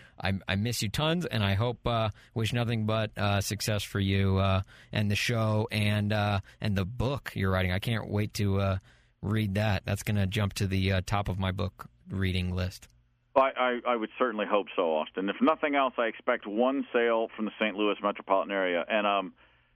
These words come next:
Speaker 2: uh, it's always a pleasure. I look forward to seeing you. It'll happen to, it'll have to happen here because, of course, <laughs> I'm not going to Saint Louis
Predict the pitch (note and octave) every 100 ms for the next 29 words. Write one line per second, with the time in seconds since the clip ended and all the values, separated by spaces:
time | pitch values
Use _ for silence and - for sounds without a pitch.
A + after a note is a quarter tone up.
0 | _ - A#2+ C3+ D3+ D3 B2+ - C3+ A#2+
1 | B2+ B2+ A#2+ - C3 A#2 - B2 A#2+ A#2+
2 | A#2+ A#2+ B2+ A#2 A2+ G2 - C3 A#2+ A2
3 | B2 - A2 A2+ F#2+ G2 A2+ A#2+ G2+ -
4 | - D#3+ A#2+ - - E3+ - D#3+ - -
5 | E3 - E3 - C#3 C3 - C3+ A#2 -
6 | C3+ -